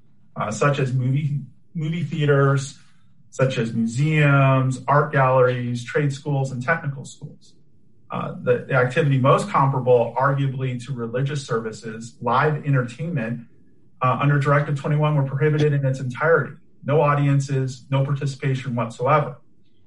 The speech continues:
Uh, and so that is part of what, uh, in terms of considering the totality of the regulations, uh, uh, the district court determined that there was, there was, these, these things were neutral.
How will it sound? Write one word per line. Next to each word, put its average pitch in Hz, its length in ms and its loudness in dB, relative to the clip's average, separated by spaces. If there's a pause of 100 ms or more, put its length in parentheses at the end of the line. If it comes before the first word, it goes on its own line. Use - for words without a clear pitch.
(220)
Uh, 120 340 0 (160)
and 135 160 0
so 151 80 -2
that 165 280 4
is 147 120 0 (240)
part 196 320 0
of 143 260 0
what, 139 340 2 (840)
uh, 139 200 -6 (280)
in - 200 -8
terms 180 240 -2
of 151 60 -2
considering 151 360 0
the 139 60 2
totality 151 720 2
of 120 120 0
the 120 80 -2
regulations, 120 1080 -2 (400)
uh, 65 200 -6 (840)
uh, - 120 -12 (760)
the 135 100 -2
district 147 480 0
court 151 220 0
determined 175 420 -2
that 139 140 0
there 147 120 2
was, 143 320 0 (480)
there 160 140 0
was, 143 340 -2 (460)
these, 143 340 -2 (380)
these 143 180 0
things 127 220 -2
were 120 80 -6
neutral. 139 500 -2